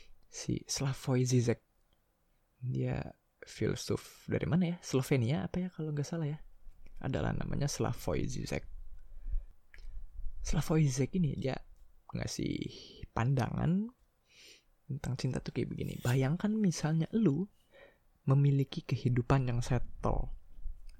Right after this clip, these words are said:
Lu mempunyai persona yang bagus, yang baik di depan orang-orang. Lu mempunyai pekerjaan yang lu sukai, gajinya mencukupi lu. Lu punya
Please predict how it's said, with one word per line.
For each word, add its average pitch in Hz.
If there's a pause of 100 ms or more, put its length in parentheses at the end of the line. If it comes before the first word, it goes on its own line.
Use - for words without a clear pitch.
Lu 127
mempunyai 120 (240)
persona 117
yang 120 (1200)
bagus, 127
yang 123
baik 139 (160)
di -
depan 143
orang-orang. 147 (640)
Lu 127
mempunyai 123
pekerjaan 120
yang 117
lu 117
sukai, 160
gajinya 120 (100)
mencukupi -
lu. 147 (560)
Lu 123
punya 120